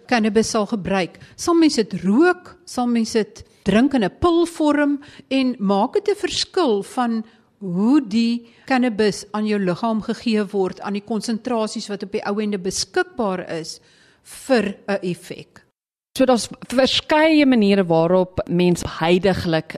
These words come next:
Speaker 2: cannabis gebruik. Miskien is dit vir mediese doeleindes, maar dis noodwendig medisinale cannabis nie. So, ek dink dis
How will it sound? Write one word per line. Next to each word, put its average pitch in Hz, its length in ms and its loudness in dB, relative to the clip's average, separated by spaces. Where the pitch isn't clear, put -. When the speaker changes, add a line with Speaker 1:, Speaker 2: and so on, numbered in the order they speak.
Speaker 2:
cannabis 190 460 0
gebruik. 165 580 0
Miskien 233 340 0
is - 140 0
dit 269 180 -2
vir 247 140 0
mediese 190 400 2
doeleindes, 214 680 2
maar 214 100 2
dis 185 160 0
noodwendig 185 500 0
medisinale 165 720 0
cannabis 156 580 -4
nie. 135 140 -6
So, - 120 -6
ek 165 60 -2
dink 190 140 2
dis 190 240 -2